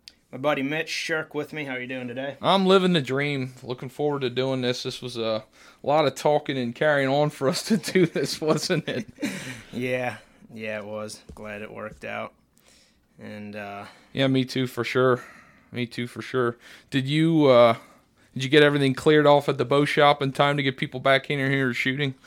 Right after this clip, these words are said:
Speaker 1: Yeah, I did. Um, so I guess for the record, it is, it's February eighth today, and last week we had,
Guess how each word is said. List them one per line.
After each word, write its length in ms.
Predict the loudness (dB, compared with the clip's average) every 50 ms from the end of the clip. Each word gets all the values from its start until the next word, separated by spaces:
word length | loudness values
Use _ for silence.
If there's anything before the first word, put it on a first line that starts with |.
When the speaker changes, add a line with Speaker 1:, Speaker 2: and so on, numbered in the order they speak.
| -20 -20 -20 -18 -10
Speaker 1:
Yeah, 240 | -2 0 2 4 4 2
I 60 | 2
did. 420 | 0 -2 -2 -4 -4 -4 -8 -12 -16 -20 -16 _ -8
Um, 480 | -6 -4 -4 -4 -4 -6 -6 -6 -8 -8
so 160 | -6 -4 -2
I 100 | -2 -2
guess 180 | -2 -2 -4 -4
for 160 | -8 -10 -10
the 100 | -8 -4
record, 380 | -2 -2 -2 -2 -4 -8 -10 -8
it 80 | -10
is, 260 | -10 -10 -12 -14 -16 -18
it's 160 | -12 -12 -12
February 680 | -8 -4 -4 -4 -4 -4 -8 -8 -6 -6 -6 -8 -8 -10
eighth 340 | -10 -10 -10 -12 -12 -16 _
today, 520 | -18 -14 -12 -10 -8 -8 -8 -8 -10 -12 -16 _ _
and 160 | -14 -10 -8
last 320 | -8 -8 -8 -8 -10 -12 -12
week 240 | -14 -14 -14 -14
we 100 | -16 -16
had, 380 | -12 -10 -8 -8 -8 -10 -12 -16